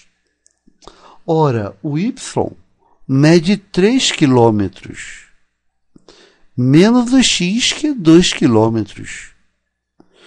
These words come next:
Três quilômetros menos dois quilômetros é igual a um quilômetro.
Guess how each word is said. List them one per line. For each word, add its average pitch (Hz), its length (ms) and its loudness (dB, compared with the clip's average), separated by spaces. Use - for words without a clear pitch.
Três 160 320 4
quilômetros 143 760 2
menos 127 360 2
dois 123 240 -2
quilômetros 151 720 -4
é 190 60 2
igual 190 340 0
a 190 80 4
um 170 220 4
quilômetro. 143 880 -2